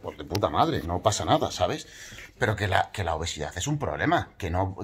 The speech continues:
que ahora están queriendo normalizar la obesidad. No, vamos a ver, yo creo que desde arriba se está queriendo normalizar todo aquello que necesite medicamentos, ¿vale? Para, para, para, bueno, financiarse sus cosas, llegar a acuerdos con no sé qué y demás, ¿vale?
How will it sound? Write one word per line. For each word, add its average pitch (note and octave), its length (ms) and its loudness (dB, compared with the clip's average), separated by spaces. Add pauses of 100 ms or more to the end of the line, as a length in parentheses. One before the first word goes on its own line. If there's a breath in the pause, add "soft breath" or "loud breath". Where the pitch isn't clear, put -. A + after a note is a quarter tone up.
que - 80 0
ahora G2 140 6
están C#3+ 200 0
queriendo C3+ 320 4
normalizar G#2+ 640 4 (300 loud breath)
la G#2+ 160 8
obesidad. G2 500 4
No, B2 220 4
vamos A#2+ 280 2
a A#2 80 2
ver, E2 160 -4
yo A2+ 140 0
creo E3+ 380 0 (100)
que - 160 -2
desde G2 240 0
arriba G2 240 0
se - 80 -2
está G#2+ 160 -2
queriendo C3 320 0
normalizar G2+ 640 2
todo C3+ 240 6
aquello B2 340 -2 (320 loud breath)
que G#2+ 80 0
necesite G#2 380 0
medicamentos, G2 720 -2
¿vale? A2 240 2
Para, F2+ 420 2
para, F2 360 2 (300 loud breath)
para, E2 440 4
bueno, E2 280 0
financiarse F#2 540 -2
sus E2+ 160 -6
cosas, E3+ 540 4 (260 loud breath)
llegar F2+ 240 4
a F#2 40 6
acuerdos F#2+ 340 0
con F2 180 -2
no F2 60 0
sé E2 160 -4
qué D3+ 300 0
y C#3+ 100 -2
demás, F2+ 320 2
¿vale? A2 280 0